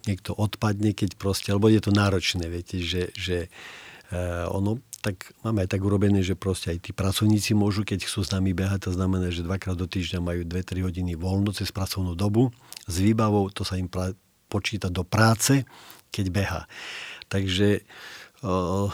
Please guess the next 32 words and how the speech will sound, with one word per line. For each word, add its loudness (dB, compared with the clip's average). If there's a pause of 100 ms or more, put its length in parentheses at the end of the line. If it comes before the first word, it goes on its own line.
(140)
si 2
myslím, 4
že, 0 (120)
že -6 (160)
je 2
to -2
dobre, 2
pretože 0 (560)
máme -2
teraz -2
napríklad -2
tú -2 (460)
skupinu 4
tých -2
závislých 2
ľudí, -4
že -4 (600)
občas -2
niekedy 2
prídu 0
zahrať, 0 (560)
zasa 0
vidia 2 (160)
tých -2
ľudí, -2
ktorých -6
poznali -2 (400)
a -6
videli, -2
že -2
mali -2
problém. -6